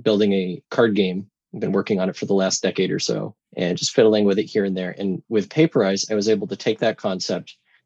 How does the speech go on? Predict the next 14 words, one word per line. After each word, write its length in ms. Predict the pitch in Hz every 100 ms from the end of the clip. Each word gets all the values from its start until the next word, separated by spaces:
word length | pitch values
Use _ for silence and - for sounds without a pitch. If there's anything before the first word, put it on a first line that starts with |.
| -
build 240 | 104 120 113
out 180 | 110 110
the 120 | 110
actual 420 | 104 107 - 95
playing 320 | - 104 98
cards, 560 | 95 90 85 87 - - _ -
and 240 | 107 101 101
then 160 | 98
get 180 | 104 107
them 120 | 120
printed. 380 | 117 196 - - _ _ -
So 420 | - 110 101 101
I 140 | 104 107
have 440 | 104 107 98 -